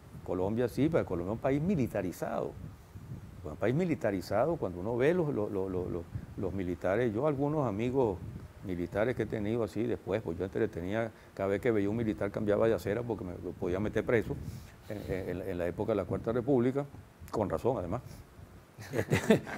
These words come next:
<laughs> este, eh, eh, le decía alguna vez a un, a uno, a un amigo que era coronel, un tipo bien atlético, que lo conocí en una embajada, y le dije, "Coño, vale, pero tú,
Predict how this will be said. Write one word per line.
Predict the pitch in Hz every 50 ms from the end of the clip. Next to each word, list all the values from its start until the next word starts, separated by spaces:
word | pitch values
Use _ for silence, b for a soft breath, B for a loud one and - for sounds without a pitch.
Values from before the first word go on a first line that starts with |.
| - - -
<laughs> |
este, | - 113 - - - 127 135 -
eh, | - 110 101 95 104 - B B B B B B B - -
eh, | - 104 101 104 107 95 101 104
le | 104 104 101
decía | 101 98 - - 110
alguna | 107 107 107 120 127 123 110
vez | 110 120 120
a | 120
un, | 117 110 107 107 117
a | 107 95
uno, | 90 95 110 113 101 95 95 - - - - - -
a | -
un | 101 156 151
amigo | 110 95 95 104 117 104 90
que | - 92
era | 101 104 98 90
coronel, | - - 95 87 85 82 90 110 107 95
un | 87 85
tipo | - - - - - 101
bien | - 87 87 - 92 92 92
atlético, | 90 90 - 92 87 95 98 95 - 98 87 78
que | 80
lo | 82 80
conocí | 78 - 85 82 - -
en | 90 95
una | 101 110
embajada, | 107 95 90 98 101
y | 95
le | 107 98
dije, | 87 90
"Coño, | 85 78
vale, | 82 95 107 -
pero | - - 78 76 - -
tú, | 76 80 71 73